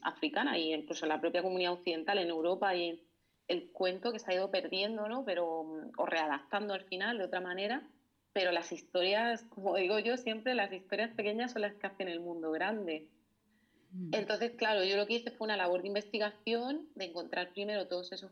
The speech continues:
Speaker 1: cuentos, de hablar también con mi madre, con mis familiares y todo eso. Y entonces, de todo lo que encontré, que fue mucho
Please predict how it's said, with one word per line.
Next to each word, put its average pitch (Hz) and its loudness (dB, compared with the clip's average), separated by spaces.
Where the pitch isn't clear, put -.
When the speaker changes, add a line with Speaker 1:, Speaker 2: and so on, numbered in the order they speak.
Speaker 1:
cuentos, 233 -2
de 170 2
hablar 165 -2
también 185 -4
con 190 -6
mi 185 -6
madre, 220 0
con 196 -2
mis 175 -8
familiares 202 0
y 185 -6
todo 185 -4
eso. 247 -2
Y 214 2
entonces, 196 2
de 175 2
todo 180 2
lo 220 2
que 202 -2
encontré, 208 -2
que 160 -8
fue - -8
mucho 165 -4